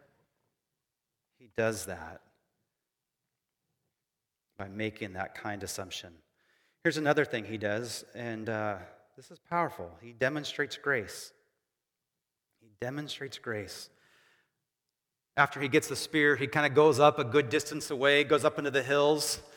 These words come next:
stands far away, calls out to them, calls out to Abner first, and gets the whole attention of everybody, and then gets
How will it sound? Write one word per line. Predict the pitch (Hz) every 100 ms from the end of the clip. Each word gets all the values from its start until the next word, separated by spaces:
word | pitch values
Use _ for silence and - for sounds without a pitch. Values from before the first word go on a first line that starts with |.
| - -
stands | - 160 147 151
far | - 156 143
away, | 139 139 143
calls | 143 - 156 147 151
out | 139 135 156
to | -
them, | 139 143 139 143 131
calls | - 143 135
out | 135 135
to | 151
Abner | 127 135 135 139 135
first, | - 139 139 139 131 123
and | 113
gets | 139 -
the | -
whole | 110 139 135
attention | 127 139 135 139
of | 120
everybody, | 127 135 131 131 135 131
and | 117
then | 120 123
gets | 139 - -